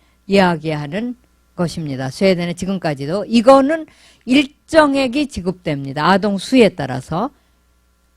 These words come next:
그 내용은 구체적으로 안 가겠습니다마는 십육 세에서 고등학교까지는 학업 보조비, 보조비로 거의 비슷한 금액이 직접 학생들한테 갑니다. 그러니까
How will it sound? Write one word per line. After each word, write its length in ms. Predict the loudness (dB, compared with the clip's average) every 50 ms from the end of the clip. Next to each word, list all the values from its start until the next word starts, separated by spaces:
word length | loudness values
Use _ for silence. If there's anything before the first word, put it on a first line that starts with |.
| _ _ _ _ _ _ _ _ _ _ _ _ _ -4
그 80 | -2
내용은 880 | 0 2 4 4 4 4 4 4 2 0 0 -2 -2 -4 -6 -10 -12 -10
구체적으로 520 | -6 -6 -2 0 2 2 2 2 2 2 0
안 160 | 0 0 0
가겠습니다마는 920 | 0 0 0 -2 -4 -6 -8 -10 -8 -6 -6 -6 -4 -4 -4 -4 -4 -4
십육 540 | -4 -4 -4 -2 0 0 0 0 0 -2 0
세에서 400 | 4 6 6 6 6 4 2 -2
고등학교까지는 1000 | -2 0 2 2 2 0 -2 -4 -4 0 0 0 0 0 -2 -4 -2 -4 -4 -6 _ _ _ _
학업 440 | _ -6 -4 2 6 6 6 6 6
보조비, 920 | 4 4 4 4 2 0 -2 -4 -6 -6 -4 -2 0 0 0 -2 -4 -6 -10 -14 _ 0
보조비로 1000 | 2 4 4 4 2 0 -2 -2 -4 -4 -4 -2 -2 2 2 2 2 2 0 _ _ _ _ _ _ _ _ _
거의 320 | 0 4 4 4 4 4 0
비슷한 500 | -2 -2 -2 0 2 4 4 4 4 0
금액이 460 | -2 -2 -2 -2 -2 -2 -6 -6 -6
직접 500 | -4 -6 -6 _ _ 0 2 2 2 2 0
학생들한테 720 | -10 -14 -4 0 0 0 2 2 0 0 0 -2 -4 -6
갑니다. 580 | -6 -4 -4 -4 -2 -4 -4 -6 -8 -10 -14 -18 _ _ _ _ _ _ _ _ _ _ _ _ _
그러니까 500 | -2 0 2 2 0 0 0 -2 -2 -4